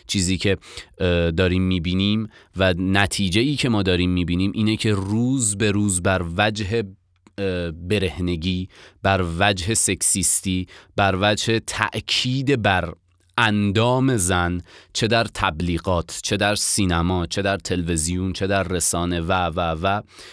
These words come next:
می‌بینیم که بیشتر تاکید شد. تاکید، نه تاکید مستقیم، قطع به یقین تاکید مستقیم. اه،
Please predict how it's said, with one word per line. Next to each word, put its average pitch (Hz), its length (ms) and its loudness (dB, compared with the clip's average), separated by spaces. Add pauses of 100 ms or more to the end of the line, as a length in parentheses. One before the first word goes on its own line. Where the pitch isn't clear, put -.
می‌بینیم 101 340 0
که 113 120 -2
بیشتر 98 500 0
تاکید 92 460 -2
شد. - 260 -10 (200)
تاکید، 107 480 0
نه 127 120 2
تاکید 117 420 -2
مستقیم، 76 600 0
قطع - 380 0
به 127 120 2
یقین 85 280 0
تاکید 78 360 -4
مستقیم. 76 600 -4 (540)
اه، 80 360 0